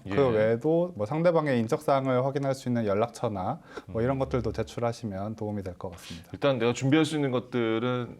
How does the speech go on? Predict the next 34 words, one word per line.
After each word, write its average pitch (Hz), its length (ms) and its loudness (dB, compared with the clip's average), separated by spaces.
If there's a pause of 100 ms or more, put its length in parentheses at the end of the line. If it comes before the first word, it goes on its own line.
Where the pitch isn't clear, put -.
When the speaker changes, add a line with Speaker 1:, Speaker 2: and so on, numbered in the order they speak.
(120)
Speaker 2:
다양하게 131 460 2
좀 120 220 -2
많이 95 180 -2
준비를 110 640 -2 (160)
해놓는 220 320 2
Speaker 1:
네. 127 160 2
Speaker 2:
게 - 80 -14
사실은 143 320 -6
좋겠군요. 87 380 -10
거래할 226 720 4
때도 247 340 2
이런 160 160 2
것들은 165 320 0
기본적으로 143 580 2
좀 143 220 -2 (520)
캡처라고 226 480 2
하잖아요. 110 480 0
Speaker 1:
네. 101 60 -4
Speaker 2:
좀 107 100 -6
이렇게 98 160 -8
사진을 151 720 0
마련해 143 320 2
놓는 107 220 2
것도 101 200 -2
하나의 113 180 -2
방법이 95 340 -4
될 87 120 -8
수 - 120 -8
있지 98 200 -4
않을까 85 460 -2
하는 90 80 -4
Speaker 1:
네. 95 60 -8
Speaker 2:
생각이 117 260 -8
드는데, 85 500 -4